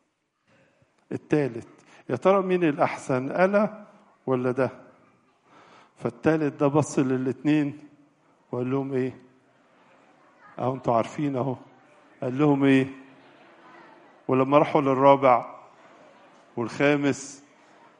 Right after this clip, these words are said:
نفس الحكاية. هذه هي لب القضية.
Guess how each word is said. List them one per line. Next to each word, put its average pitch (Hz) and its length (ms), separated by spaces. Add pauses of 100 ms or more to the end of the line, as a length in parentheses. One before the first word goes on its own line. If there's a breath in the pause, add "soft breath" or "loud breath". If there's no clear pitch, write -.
(100)
نفس 170 260
الحكاية. 160 640 (720 soft breath)
هذه 175 760
هي 180 420 (320)
لب 175 420
القضية. 131 800